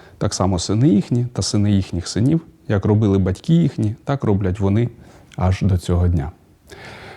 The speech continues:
Ми нерідко боїмося Господа,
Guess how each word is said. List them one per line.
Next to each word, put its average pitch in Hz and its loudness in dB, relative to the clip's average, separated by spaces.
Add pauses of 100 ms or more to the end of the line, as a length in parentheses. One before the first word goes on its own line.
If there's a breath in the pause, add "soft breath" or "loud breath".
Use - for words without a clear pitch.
(280 loud breath)
Ми 180 6 (220 loud breath)
нерідко 131 4 (420)
боїмося 147 4
Господа, 107 0